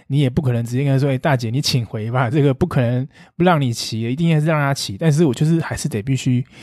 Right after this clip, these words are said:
哦，教导她一些单车、一些骑车的一些技巧跟观念。当然第一天大家都很有力气，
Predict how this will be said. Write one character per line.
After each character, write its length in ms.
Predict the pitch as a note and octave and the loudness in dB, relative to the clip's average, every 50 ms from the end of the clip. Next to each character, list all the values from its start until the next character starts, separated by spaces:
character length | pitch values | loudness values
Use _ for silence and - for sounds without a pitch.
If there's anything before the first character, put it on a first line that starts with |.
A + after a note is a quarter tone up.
| - - - - | -20 -18 -8 -4
哦， 180 | C3 B2 G#2 F#2+ | -2 -2 -2 -2
教 180 | - - C3 C3 | 0 0 2 2
导 160 | B2 A2 G2+ | 2 -2 -4
她 220 | - - A#2+ A#2 | -4 -4 0 2
一 80 | B2 B2+ | 2 2
些 400 | A#2+ - B2 A2+ A2+ A#2 C3 _ _ _ _ | 2 0 -2 -2 -2 -4 -6 _ _ _ _
单 220 | - B2 A#2+ B2+ | 0 2 2 2
车、 260 | B2 B2 - C3 B2 B2 | 2 0 2 2 2 2
一 80 | B2+ | 2
些 160 | B2+ - A#2 | 0 -2 -4
骑 260 | A#2 - - - A2+ A2 | -4 -4 -4 -4 -4 -4
车 200 | - - A#2+ A#2 | -4 -4 -4 -2
的 100 | A#2 A2+ | -2 -2
一 60 | A#2 | 0
些 120 | - B2+ A#2+ | 0 0 -2
技 200 | A#2+ - D3 C3 | 0 0 0 0
巧 220 | A#2+ - G2+ G2 | 0 -2 -6 -10
跟 180 | G#2 - G#2+ A#2 | -12 -10 -10 -10
观 220 | B2 - G#2+ G#2+ A2+ | -8 -8 -8 -8 -8
念。 240 | A#2+ A#2 G#2 F#2 F#2+ _ _ _ _ _ _ _ _ _ _ _ _ _ _ _ _ _ _ - - - | -8 -8 -8 -10 -14 _ _ _ _ _ _ _ _ _ _ _ _ _ _ _ _ _ _ -20 -8 0
当 120 | - F3+ F#3 | 2 2 4
然 140 | D#3+ C#3+ | 4 2
第 160 | C#3+ F3+ F#3 E3+ | 4 4 4 4
一 20 | |
天 200 | C#3 D#3 D3 D3 | 4 4 2 2
大 160 | - E3+ D3+ | 2 0 2
家 100 | C#3 B2 | 2 2
都 80 | B2+ C3 | 2 2
很 100 | B2+ C3 | 0 0
有 120 | A#2+ G2 | -2 -4
力 120 | G2+ A2 A2+ | -6 -8 -10
气， 300 | - - A#2 G#2 G#2+ | -10 -10 -12 -12 -14